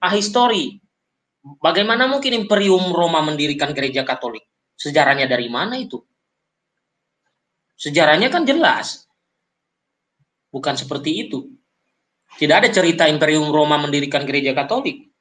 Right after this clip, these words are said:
Justru menghancurkan mereka dulu, Imperium Roma. Termasuk yang saya sebutkan tadi, kaisar yang tujuh kaisar itu.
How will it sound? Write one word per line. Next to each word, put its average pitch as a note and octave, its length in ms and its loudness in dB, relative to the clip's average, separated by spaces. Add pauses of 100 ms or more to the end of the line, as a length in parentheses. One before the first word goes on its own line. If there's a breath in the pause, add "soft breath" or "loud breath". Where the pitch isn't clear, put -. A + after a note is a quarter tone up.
(260)
Justru E3+ 320 2
menghancurkan F3+ 760 2
mereka D#3+ 300 2
dulu, C3+ 400 -2 (260)
Imperium D#3 460 -2
Roma. C#3+ 400 -2 (260 soft breath)
Termasuk D#3 460 0
yang G#3 60 0
saya G#3+ 100 4
sebutkan G3 420 0
tadi, G3+ 300 4
kaisar D#3+ 320 0
yang D#3+ 240 0
tujuh D3+ 160 -6
kaisar D#3 400 0
itu. B3 320 -8